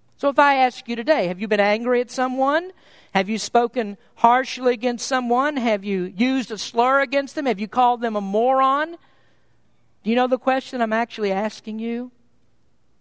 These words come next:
Who have you killed lately?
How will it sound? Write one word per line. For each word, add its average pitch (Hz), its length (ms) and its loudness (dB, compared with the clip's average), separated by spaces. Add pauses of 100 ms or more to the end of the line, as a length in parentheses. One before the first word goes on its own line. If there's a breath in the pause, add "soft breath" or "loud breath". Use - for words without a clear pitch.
(640)
Who 302 340 0
have 247 320 0
you 233 180 -4
killed 180 640 -4 (240)
lately? 135 720 -6